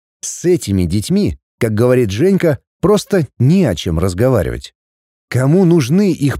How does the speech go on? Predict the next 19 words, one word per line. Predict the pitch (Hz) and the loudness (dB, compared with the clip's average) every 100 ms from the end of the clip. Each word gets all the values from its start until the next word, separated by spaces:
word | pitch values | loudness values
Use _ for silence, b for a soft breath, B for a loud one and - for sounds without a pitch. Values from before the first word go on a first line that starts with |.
| - | -2
постики | 190 180 - 151 170 | 0 0 -2 -6 -4
в | - | -4
соцсетях, | - 147 - 123 - 196 113 - _ _ - | -4 -6 -4 -10 -4 0 0 -2 _ _ -4
их | 170 139 | -2 2
мемчики | 160 208 185 180 170 165 - | 2 2 0 -2 -6 -6 -2
и | 170 | 0
лайчики? | 151 143 95 - - 64 57 _ _ _ _ _ | 2 2 0 -4 -12 -12 -12 _ _ _ _ _
Эти | 104 143 - 156 | -4 -4 -2 -4
их | - | -4
фенечки | - 170 185 127 107 - 82 | -4 -2 0 0 -2 -6 -6
и | 78 104 | -4 -2
прикольчики, | 123 - 202 160 - - 78 - _ _ | -2 2 2 2 0 -8 -8 -10 _ _
их | 104 95 | -6 -4
дурацкие | 117 113 135 156 - 123 110 | -2 0 2 2 0 -6 -2
игрушечки | 127 196 - 120 - | 0 2 0 -6 -4
и | 151 | -2
какие-то | 165 160 190 180 | -2 -2 -2 -2
там | 185 170 165 | 0 2 2
отношения. | - 175 - - 110 76 71 60 - | 2 0 -2 -4 -4 -2 -4 -6 -10